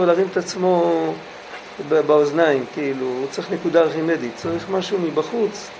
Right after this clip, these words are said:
צריך איזה עוגן אמיתי בשביל להשתנות. זה לא, זה, אי אפשר ככה. "אין חבוש מתיר עצמו בבית האסורים". רבנו אומר שזה בדיוק, זה בדיוק המצווה של התשובה.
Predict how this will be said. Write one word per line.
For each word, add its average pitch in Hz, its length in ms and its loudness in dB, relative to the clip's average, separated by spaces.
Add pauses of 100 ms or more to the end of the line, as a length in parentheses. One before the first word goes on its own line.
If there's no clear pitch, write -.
(160)
צריך 214 140 0
איזה 180 160 2
עוגן 202 320 6
אמיתי 170 520 0 (720)
בשביל 180 220 0
להשתנות. 160 500 2 (640)
זה 185 160 -4
לא, 185 200 2 (120)
זה, 202 300 -6
אי 208 60 -2
אפשר 196 200 -2 (120)
ככה. - 240 -2 (120)
"אין 214 100 4
חבוש 202 380 -2
מתיר 185 280 2
עצמו 180 260 -2
בבית 165 220 -2
האסורים". 151 420 -2 (840)
רבנו 196 340 6
אומר 247 400 6
שזה 185 260 2
בדיוק, 254 720 2 (200)
זה 202 240 4 (100)
בדיוק 277 260 0
המצווה 240 400 2
של 202 180 4
התשובה. 160 360 0